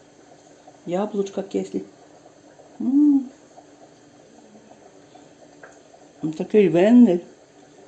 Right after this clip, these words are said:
Чудовий. А є й, і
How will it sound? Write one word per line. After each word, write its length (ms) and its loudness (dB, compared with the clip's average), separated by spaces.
Чудовий. 460 0
А 60 -8
є 180 -4
й, 100 -8
і 340 -2